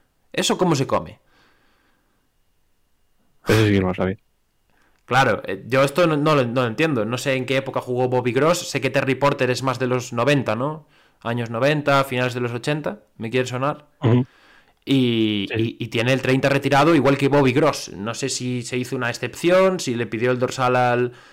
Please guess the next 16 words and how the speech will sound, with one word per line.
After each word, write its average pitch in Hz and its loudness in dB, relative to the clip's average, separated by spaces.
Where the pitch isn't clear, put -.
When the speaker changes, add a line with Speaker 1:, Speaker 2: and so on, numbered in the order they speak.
Speaker 1:
al 123 -2
propio 127 2
Bob 123 4
Gross. 156 2
Esto 147 -10
también 147 -2
es 151 -6
otra 139 -6
cosa 147 -4
que 123 -4
a - -2
mí 131 -2
me 139 -2
cuesta 120 -4
mucho 113 -4
entenderla. 98 -8